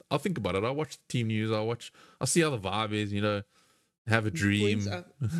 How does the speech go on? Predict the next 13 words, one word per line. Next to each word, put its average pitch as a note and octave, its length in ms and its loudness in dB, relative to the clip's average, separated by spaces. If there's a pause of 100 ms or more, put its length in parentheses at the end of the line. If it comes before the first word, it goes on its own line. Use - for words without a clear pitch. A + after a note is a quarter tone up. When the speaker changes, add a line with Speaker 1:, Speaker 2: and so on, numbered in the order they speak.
(300)
Speaker 1:
<laughs> A2 40 -10
Speaker 2:
his D#3+ 180 -16
points A#3 280 -4
are B3 80 -2
consistent. D#3+ 800 -4 (240)
Speaker 1:
They're G#2 160 4
high. G2+ 140 -2
Speaker 2:
And, D3 380 -2 (840)
and D3+ 240 -4
he's C#3 280 -10
also E3 420 -6
playing D3 500 -6
a B2+ 260 -4